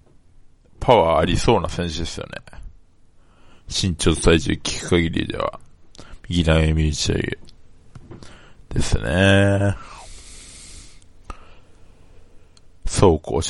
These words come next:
すべてにレベルの高いショートという、まだまだ伸びしろもあるということで。まあ、即戦力でしょうね、社会人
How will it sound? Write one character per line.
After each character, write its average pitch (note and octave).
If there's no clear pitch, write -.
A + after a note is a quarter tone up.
す -
べ F#2
て F2
に E2+
レ E2+
ベ F2+
ル F2
の -
高 F2
い -
シ -
ョ G2
ー F2
ト -
と -
い -
う、 -
ま -
だ F#2
ま E2+
だ F2
伸 F2+
び F2+
し -
ろ F#2
も F#2
あ A2+
る -
と -
い -
う -
こ -
と -
で。 -
ま B2+
あ、 -
即 -
戦 -
力 F2+
で D#2+
し -
ょ D#2+
う F2
ね、 F#2
社 -
会 F2
人 D#2+